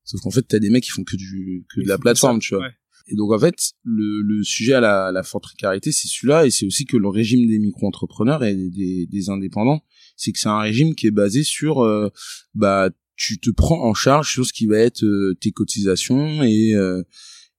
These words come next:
Speaker 1: et, euh, et ta protection sociale.
Speaker 2: Hmm.
Speaker 1: C'est-à-dire que tu dois prendre une assurance, euh, une R C Pro à toi. Nous, par exemple, dans la coopérative, bah, il y a une R C Pro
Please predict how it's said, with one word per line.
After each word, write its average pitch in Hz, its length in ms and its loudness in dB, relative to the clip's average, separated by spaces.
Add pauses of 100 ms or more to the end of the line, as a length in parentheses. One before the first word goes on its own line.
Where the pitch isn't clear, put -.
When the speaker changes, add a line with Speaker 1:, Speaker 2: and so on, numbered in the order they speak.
(100)
Speaker 1:
et, 95 260 0
euh, 85 380 -4
et 95 100 2
ta 92 140 0
protection - 420 -2
sociale. 117 380 0 (100)
Speaker 2:
Hmm. 139 180 -10 (360)
Speaker 1:
C'est-à-dire 92 260 -4
que - 80 -6
tu - 180 -6
dois 95 140 4
prendre 104 320 0 (180)
une 92 180 -2
assurance, 90 640 -6
euh, 90 40 -6 (260)
une 90 360 -4
R - 100 -8
C 92 160 -6
Pro 98 340 -2
à 95 80 0
toi. 147 300 0 (540)
Nous, 107 160 0
par 98 140 2
exemple, 107 200 -2
dans 104 100 -2
la 92 120 0
coopérative, 87 500 -2
bah, 95 140 2
il 90 60 0
y - 40 -2
a - 160 -4
une 113 260 4
R 113 140 -6
C - 160 -4
Pro 117 320 2